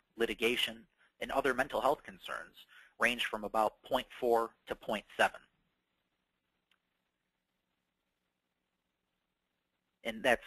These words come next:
a much stronger effect than M T B I evidenced after the thirty-day period.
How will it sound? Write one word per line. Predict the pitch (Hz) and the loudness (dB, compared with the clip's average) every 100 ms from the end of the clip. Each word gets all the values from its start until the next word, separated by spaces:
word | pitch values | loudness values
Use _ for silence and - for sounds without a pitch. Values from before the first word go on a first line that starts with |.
| - - | -8 -8
a | |
much | 113 131 - - | 2 2 2 2
stronger | 113 101 98 92 | 4 4 2 -2
effect | - 95 - - - _ - | 0 0 0 -10 -20 _ 0
than | 104 95 92 101 _ 123 | 2 2 -4 -16 _ -6
M | 110 | -6
T | - | -8
B | 98 98 | -8 -4
I | 90 92 - | -4 -4 -6
evidenced | - - 78 - - - | -8 -8 -12 -16 -12 -2
after | - - 98 | -2 -2 -8
the | - | -10
thirty-day | - 90 90 - - | -6 -8 -8 -10 -8
period. | - - - | -8 -10 -14